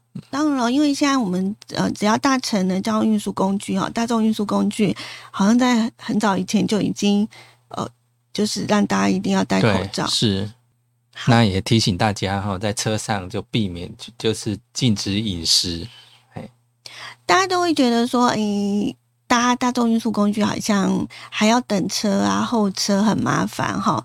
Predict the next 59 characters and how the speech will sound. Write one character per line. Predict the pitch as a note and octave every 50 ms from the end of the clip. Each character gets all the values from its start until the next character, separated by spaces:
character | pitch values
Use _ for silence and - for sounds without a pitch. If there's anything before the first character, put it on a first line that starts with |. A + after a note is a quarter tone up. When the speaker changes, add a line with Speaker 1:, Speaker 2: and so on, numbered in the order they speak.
| -
Speaker 2:
嗯。 | - A#2+ A2 G2+ G2
Speaker 1:
其 | F#2 A#3
实 | G#3+ - - -
一 | - B3 A#3+
点 | - G3+ F#3 C#3+ -
都 | - E3 E3+
不。 | E3+ - - E3+ E3 A#2+ - _ _ _ _ - - - - - - -
Speaker 2:
是。 | - - - - G#2 F#2 F#2 - - - -
Speaker 1:
尤 | - - G#3+
其 | A3+ - C4+ A#3+
是 | B3+ - D4
我 | C#4 A#3
们 | F#3+ F#3+ F#3+
太 | A3 A#3+ B3
鲁 | A3 G#3 F#3+
阁 | - F3+ F3+
的 | F#3 F#3
免 | F#3+ F3+ - -
费 | G#3 B3+ A#3+
游 | G#3 G3+ F#3
园 | F#3 G3 G3 G3
专 | G#3+ G3+ F#3+ G#3 A3
车 | - - - G3 F#3+
啊， | G3 F#3+ F#3+ G3
哈， | G#3 G3 G#3+ G#3+ - - -
Speaker 2:
嘿。 | - A2 G2 G2+ G#2 A#2
Speaker 1:
它， | - C4 B3+ C4 C4+ C4 C4+ C4 C4 C4 C4 C4+ C#4+ - - - _ _
呃， | - G#3+ G#3+
因 | G#3 A#3 C4+
为 | D4
我 | C#4 A#3+ F#3 F#3 F3+
曾 | - - - G#3+ F#3+
经 | G3 G#3+
有 | G#3+ G3 -
搭 | - - F3+ F#3 F#3 F#3
过。 | G3 - G#3 G3 - - - _ _ _ - -
Speaker 2:
嗯。 | A#2+ A2+ G#2 G2+ G#2 A#2+ - _ -
Speaker 1:
很 | G#3 G#3+ G3+
贴 | G3+ A3+ C#4 C4+
心 | C4+ C4+ - C#4+ C4 B3+
哦， | C4 B3+ A#3+ B3 C4 C#4+ - _ _ _ _
嗯。 | G3+ F#3 E3+ E3 - - - -
Speaker 2:
嗯。 | B2 A#2 A2 G#2+ G#2 G#2+ A2+ - -
Speaker 1:
如 | - B3 C#4+
果 | E4 D#4+
你 | C4 A3 F#3+ F3+
在 | G3+ G#3+ G#3+ G#3+
那 | G#3 G#3 G3+ G#3
个 | - - - - -
可 | - - A3
能 | F#3+ F#3+ F#3+
比 | F#3
较 | G3 A3 A3+
早 | A3+ - - - E3+ C#3 C#3
啊， | - - F3+
或 | A3+ A#3 - -
者 | -
是 | - - - G#3+ G3 F#3
呢， | F#3 F#3 -